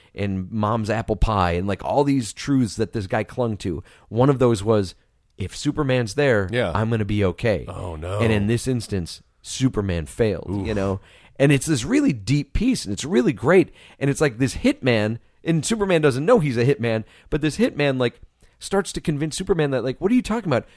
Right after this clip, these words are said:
Speaker 1: You are one of the greatest things. You represent all the good things in this world and what we should aspire to be. Like, you're the classic immigrant. Like, this is a classic immigrant
Speaker 2: <laughs>
Speaker 1: story
Speaker 2: Yeah.
Speaker 1: that you've come to this world and you've, you've become an American and, like, you wanna be a part of things and you wanna help."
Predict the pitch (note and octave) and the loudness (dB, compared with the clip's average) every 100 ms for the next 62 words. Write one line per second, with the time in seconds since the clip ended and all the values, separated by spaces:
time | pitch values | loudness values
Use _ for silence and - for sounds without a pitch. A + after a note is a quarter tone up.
0 | _ _ D3 A3 A#3+ A3+ E3+ A2+ G#2+ D#3+ | _ _ -4 0 2 2 0 -2 2 2
1 | F3+ E3 G#3+ A3 B2 F3 G#3 - D3 G3 | 2 0 -2 -2 -2 0 0 2 0 -2
2 | - D3+ F#3 E3 C#3 F3 - F3+ D#3+ B2 | 0 2 2 2 2 2 2 0 0 0
3 | C3+ B2 A2+ F3 D3+ G2+ - - - B2 | -2 -2 2 4 4 2 -8 -14 -2 0
4 | C#3 D3+ D#3 D#3+ B2+ - E3 D#3+ C3 G2+ | 0 0 -2 -2 -4 -4 -2 0 0 0
5 | A2+ G#3 G#2+ G#2 - - _ _ B2+ G#3+ | 0 -2 -2 -4 -6 -12 _ _ -2 0
6 | A#3 D3+ B2 - F3+ G3 - E3 - G#3+ | 2 0 -4 -6 -4 -2 -2 -6 -2 2
7 | B3+ B2+ D2 - - C3 G#3+ A3 - - | 2 2 -2 -8 -2 -2 0 -4 -6 0
8 | E3 E3 - E3 D#3 D3+ A2 - A#3 G3 | 0 0 -4 -4 -2 0 0 2 2 2
9 | F2+ G2 - - D3+ F#3 - F#3 F#3+ F#3+ | 2 0 0 -2 -4 -4 0 2 4 4
10 | F3 - F#3+ A3 G#3+ - D3+ F#3 G#3 - | 2 4 8 8 6 2 2 0 -4 -10
11 | - F#3 F#3+ F#3 - G3 G#3 F#3+ F3 F3+ | -6 -4 -2 -2 -2 0 2 2 2 2
12 | A3 E3+ B2 A2 A2+ - - - G#2+ C#3+ | 2 2 0 0 -2 -8 -8 -6 -4 0
13 | G#3+ G#3 F#3 F3+ - F3+ G#3+ F3 - A2 | 2 2 2 0 2 2 4 2 0 -4
14 | F2+ G#2 A#2+ E3+ F3+ C3 - G#3 - | -4 -2 -2 0 0 -2 0 0 0